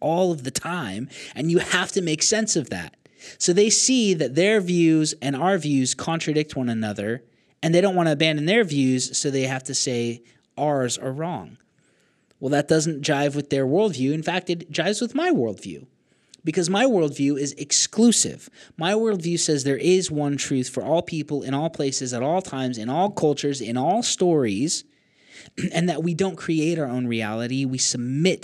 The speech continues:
to reality. So what they do when they argue against or degrade the classical Christian view is they betray the fact that they really don't believe in the relativistic ideology they say that they hold to.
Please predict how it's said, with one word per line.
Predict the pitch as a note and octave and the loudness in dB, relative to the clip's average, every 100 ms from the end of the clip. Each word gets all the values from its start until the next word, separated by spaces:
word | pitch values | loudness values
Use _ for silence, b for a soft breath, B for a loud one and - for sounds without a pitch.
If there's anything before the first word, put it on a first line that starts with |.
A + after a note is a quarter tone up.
| - | -8
to | - A#2+ | -8 -6
reality. | G2+ F2+ D2+ E2 A1+ - - B B B B | -8 -8 -12 -16 -18 -20 -20 B B B B
So | - F#3 | 0 2
what | D3+ D#3+ G3+ G3 | 4 4 4 4
they | A#3+ A3+ | 2 2
do | D#3 A3 A3+ C3+ F#2+ A#2+ - - | 0 4 4 4 0 -8 -14 -6
when | D3 | 0
they | D#3+ C#3+ | 0 0
argue | D3 F3 F#3+ G3+ G3 | 0 0 0 0 -2
against | F3 C3+ A#2+ B2 - - | 0 -2 0 -2 -4 -4
or | C#3 | -4
degrade | B2+ B2+ B2 D3+ D3 C3+ C3 B2+ | -4 -8 -2 2 2 2 0 -2
the | D3 | -10
classical | - C#3+ C#3+ C#3+ C3 A#2+ | -6 -4 -2 -4 -6 -6
Christian | C#3 B2+ - A#2+ | -4 -6 -6 -6
view | C3+ B2 G2+ G#2 B B B _ - | -4 -4 -6 -10 B B B _ -6
is | D#3+ D#3 | -4 -2
they | D#3+ | -2
betray | D3 - - D3 - - F#3+ G3+ A3 | -2 -8 -6 -4 -4 -4 0 0 0
the | F3+ | -2
fact | C#3 A2+ A2 | -4 -4 -2
that | B2 A#2 | -6 -2
they | B2+ | 0
really | C3 C#3+ C#3+ | 2 2 2
don't | C#3 B2+ | 0 -2
believe | C3 A#2 A#2+ C3 A#2 A2 A2 - | -2 -2 0 0 0 -2 -4 -8
in | B2+ C3 | -6 -4
the | A#2+ | -4
relativistic | B2+ C3+ D3+ D3+ C#3 B2+ B2 - A#2 | -2 0 0 -2 -4 -2 -4 -4 -6
ideology | A2+ A#2 A#2 B2 A#2 A2 F#2+ G2+ | -6 -4 -2 0 -2 -4 -8 -10
they | - B2+ | -8 -8
say | - D3 C#3+ | -4 -2 -4
that | C#3+ | -4
they | D3 | -8
hold | D#3 G3+ G#3+ | -4 -2 -2
to. | - | -6